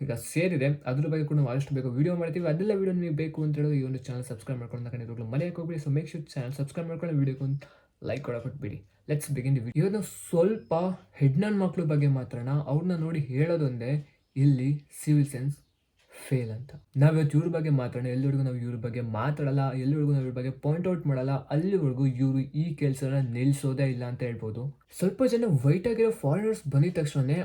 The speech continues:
ಅವ್ರ ಜೊತೆ ಫೋಟೋ ತಗಸ್ಕೊಳಕ್ಕೆ ಅಂತ ಹೇಳ್ಬಿಟ್ಟು ಓಡೋಡ್ ಓಡೋಡ್ ಹೋಗ್ತಾರೆ. ಅದ್ ಏನ್ ರೀಸನ್ ಅಂತ ಗೊತ್ತಿಲ್ಲ. ಇದು ಬಾಯ್ಸ್‌ಗಿಂತ ಫೀಮೇಲ್ ಜೊತೆನೆ ಜಾಸ್ತಿ ಆಗ್ತಾ ಇದೆ ಫೋಟೋ ಗಿಟೋ ತಗಸ್ಕೊಳ್ಳೋದು. ಇನ್ ಸ್ವಲ್ಪ ಜನ ಅಂತೂ ಈ ಬಾಯ್ಸ್‌ನ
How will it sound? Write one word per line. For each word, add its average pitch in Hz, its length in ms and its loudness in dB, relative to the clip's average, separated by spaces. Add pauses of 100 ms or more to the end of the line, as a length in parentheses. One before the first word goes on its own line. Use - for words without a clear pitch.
ಅವ್ರ 165 160 2
ಜೊತೆ 170 180 0
ಫೋಟೋ 170 420 0
ತಗಸ್ಕೊಳಕ್ಕೆ 151 580 0
ಅಂತ 143 160 4
ಹೇಳ್ಬಿಟ್ಟು 143 340 2
ಓಡೋಡ್ 185 460 6
ಓಡೋಡ್ 175 320 4
ಹೋಗ್ತಾರೆ. 139 420 0
ಅದ್ 139 180 4
ಏನ್ 165 220 4
ರೀಸನ್ 180 240 0
ಅಂತ 165 140 -2
ಗೊತ್ತಿಲ್ಲ. 156 380 2
ಇದು 175 220 2
ಬಾಯ್ಸ್‌ಗಿಂತ 185 720 2
ಫೀಮೇಲ್ 190 560 0
ಜೊತೆನೆ 175 340 0
ಜಾಸ್ತಿ 180 680 0
ಆಗ್ತಾ 147 340 0
ಇದೆ 127 200 2
ಫೋಟೋ 139 360 -2
ಗಿಟೋ 131 180 -4
ತಗಸ್ಕೊಳ್ಳೋದು. 139 500 -2
ಇನ್ 185 80 -2
ಸ್ವಲ್ಪ 170 300 -2
ಜನ 190 200 0
ಅಂತೂ 190 180 -2
ಈ 202 60 0
ಬಾಯ್ಸ್‌ನ 175 540 0